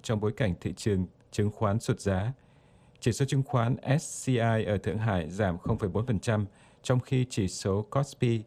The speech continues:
của Hàn Quốc sụt một phẩy sáu phần trăm. Sau khi sụt giá năm phần trăm một ngày trước đó, chỉ số Nikkei của Nhật có một ngày thiếu ổn định. Chỉ số này có lúc giảm hơn một phần trăm xuống mức thấp nhất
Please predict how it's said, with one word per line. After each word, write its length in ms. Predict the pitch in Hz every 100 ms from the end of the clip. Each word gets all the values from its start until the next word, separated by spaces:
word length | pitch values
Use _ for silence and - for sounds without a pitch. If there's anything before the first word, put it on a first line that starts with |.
| _ -
của 100 | 101
Hàn 180 | 101
Quốc 320 | 92 - 165 -
sụt 260 | - 110
một 200 | 113 101
phẩy 100 | -
sáu 180 | 90 104
phần 160 | 120 92
trăm. 240 | 117 98 98 _ _ _ - - - - _ -
Sau 200 | - 160
khi 220 | - 160
sụt 240 | - 110
giá 200 | 104 101
năm 160 | 131 127
phần 200 | 113 98
trăm 240 | 120 113
một 180 | 107 98
ngày 120 | 95
trước 200 | - 135
đó, 300 | 110 98 120 - - _
chỉ 180 | - 110
số 260 | - 110 104
Nikkei 480 | 147 - 131 120 117
của 160 | - 101
Nhật 260 | 90 95 - _ -
có 240 | 95 98
một 300 | 107 135 -
ngày 160 | 98 92
thiếu 180 | - 127
ổn 140 | 95
định. 180 | 98 95 - _ _ _ -
Chỉ 100 | -
số 140 | 107 127
này 260 | 143 110
có 200 | - 107
lúc 240 | 120 180 -
giảm 320 | 120 101 87
hơn 260 | 92 117 117
một 160 | 104
phần 140 | - 92
trăm 280 | 123 110 107 - - _
xuống 360 | - - 110 135
mức 200 | 175 -
thấp 220 | 175 -
nhất 180 | 170